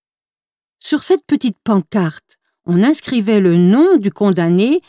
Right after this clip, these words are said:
et le motif de sa condamnation. Ici,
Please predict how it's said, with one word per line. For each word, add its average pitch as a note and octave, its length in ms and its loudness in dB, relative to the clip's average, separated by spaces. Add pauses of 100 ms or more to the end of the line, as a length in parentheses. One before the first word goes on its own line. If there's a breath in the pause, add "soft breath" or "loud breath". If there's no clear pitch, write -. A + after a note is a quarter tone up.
(180)
et F#3 80 0
le F3+ 140 2
motif C4 580 0
de A3+ 140 -4
sa A#3 180 -8
condamnation. C4 840 -2 (760)
Ici, D4 480 0